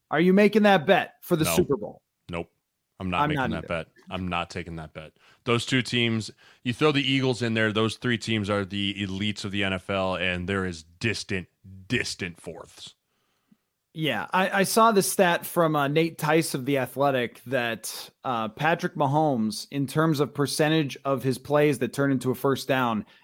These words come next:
Speaker 1: is playing at, like, oh four Peyton Manning level right now. He's just been unbelievable. The game against San Francisco was complete domination. Um, Buffalo's defense is the only thing that slowed him down. And even then, he still played very well in that game.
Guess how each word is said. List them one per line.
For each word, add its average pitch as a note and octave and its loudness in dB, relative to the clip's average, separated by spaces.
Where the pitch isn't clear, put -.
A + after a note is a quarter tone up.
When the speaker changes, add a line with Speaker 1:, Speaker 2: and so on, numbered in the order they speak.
Speaker 1:
is D#3 2
playing F3+ 4
at, C#3 -2
like, C3+ 0
oh E3+ 8
four E3 6
Peyton D3+ 2
Manning C#3 2
level B2+ 0
right C#3+ 4
now. A#2+ 0
He's F3+ 4
just D#3 -4
been D3 4
unbelievable. D#3 4
The C#3 2
game E3+ 4
against D#3+ 2
San D#3+ 4
Francisco D3 2
was C3+ 0
complete F3 0
domination. D3 2
Um, A2+ 0
Buffalo's F#3 4
defense F3 2
is C#3+ -4
the C3+ 4
only F3+ 6
thing E3 4
that D3 2
slowed F3 6
him D#3 4
down. D#3+ 4
And E3 2
even F#3+ 6
then, G3+ 6
he C3+ 0
still G#3 4
played D3 2
very D#3+ 6
well D3+ 4
in C#3+ 0
that C3 -2
game. E3+ 2